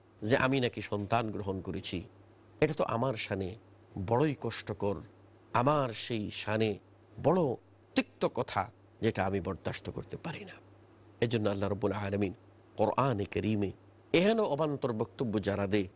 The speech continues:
তাদেরকে কাফের হিসেবে আখ্যায়িত করে বলেছেন, "লাকাদ কাফারা আল্লাযীনা ক্বালু ইন্নাল্লাহা সালিসু সালাসা।" যারা এই ধরনের বক্তব্য দিয়েছে তাদেরকে আল্লাহ কুফরির মধ্যে নিক্ষেপ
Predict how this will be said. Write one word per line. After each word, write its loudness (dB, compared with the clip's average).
তাদেরকে 2
কাফের 0
হিসেবে -2
আখ্যায়িত -4
করে -2
বলেছেন, 0
"লাকাদ 2
কাফারা 0
আল্লাযীনা -2
ক্বালু -2
ইন্নাল্লাহা 0
সালিসু -2
সালাসা।" -10
যারা 6
এই 4
ধরনের 2
বক্তব্য -2
দিয়েছে 2
তাদেরকে 2
আল্লাহ 0
কুফরির 2
মধ্যে 2
নিক্ষেপ -2